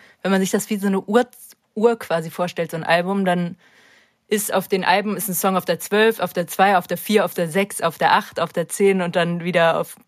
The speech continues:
Mitternacht sozusagen. Und ich, mich hätte interessiert, wie es ist, wenn man einfach die, die kleinen abseitigeren Nummern, die dann vielleicht auf zwanzig nach zwei und, äh, <laughs> zehn vor drei oder so,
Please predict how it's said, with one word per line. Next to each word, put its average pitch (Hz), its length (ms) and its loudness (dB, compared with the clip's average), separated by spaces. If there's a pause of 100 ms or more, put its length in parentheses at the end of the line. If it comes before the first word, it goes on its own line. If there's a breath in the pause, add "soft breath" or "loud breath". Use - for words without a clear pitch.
(140)
Mitternacht 165 600 -2
sozusagen. 156 540 -6 (680 loud breath)
Und 165 400 0
ich, - 400 -8
mich 185 160 0
hätte 180 180 4
interessiert, 180 460 -2
wie 185 40 -2
es 170 100 -8
ist, - 180 -8
wenn 180 100 0
man 170 140 0
einfach 170 340 0
die, 175 300 -4
die 160 100 -8
kleinen 185 300 2
abseitigeren 170 640 0
Nummern, 170 200 2
die 170 80 0
dann 165 140 0
vielleicht 170 240 0
auf 160 80 -4
zwanzig 175 400 0
nach 156 160 2
zwei 160 500 2
und, 156 380 -2
äh, 160 80 6
<laughs> - 1040 -4
zehn 185 260 2
vor 170 200 0
drei 156 520 2
oder 165 180 2
so, 160 100 -2